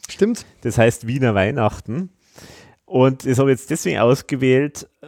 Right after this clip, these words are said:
Speaker 2: also ich weiß ehrlich gesagt nicht, ob es es noch irgendwo gibt. Also ich glaube nicht.
Speaker 1: Wenn, dann muss man die anschreiben, den Peter Steinbach von der Band.
Speaker 2: Genau, aber
Speaker 1: Und der
Speaker 2: der,
Speaker 1: sagt
Speaker 2: glaub ich,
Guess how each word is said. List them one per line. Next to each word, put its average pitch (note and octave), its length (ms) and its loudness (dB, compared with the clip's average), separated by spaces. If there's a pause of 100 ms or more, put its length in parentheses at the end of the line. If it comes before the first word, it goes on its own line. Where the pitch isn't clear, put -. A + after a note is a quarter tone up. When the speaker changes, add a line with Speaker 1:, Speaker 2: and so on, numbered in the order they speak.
(120)
Speaker 2:
also C3 160 2
ich C#3+ 260 -10
weiß C#3 240 4
ehrlich C#3 160 0
gesagt C3+ 220 0
nicht, C#3+ 220 -4
ob B2+ 140 -4
es - 80 -8
es B2+ 160 -6
noch A#2+ 160 -2
irgendwo B2+ 340 -2
gibt. - 460 -6
Also G#2+ 160 -4
ich - 160 -10
glaube A2 300 2
nicht. G#2 300 -6
Speaker 1:
Wenn, G#3+ 360 2
dann G3+ 180 2
muss G#3+ 160 4
man G#3+ 160 2
die F#3+ 180 0
anschreiben, A3 800 -4 (340)
den F3+ 140 -8
Peter G3 280 -4
Steinbach G3+ 500 -2
von A3 180 -4
der G3+ 140 2
Band. G3+ 420 -4
Speaker 2:
Genau, A#2+ 460 2
aber A#2+ 400 0
Speaker 1:
Und - 120 -8
der G2+ 100 4
Speaker 2:
der, C3+ 60 2
Speaker 1:
sagt A#2+ 180 2
Speaker 2:
glaub - 20 0
ich, C3+ 80 0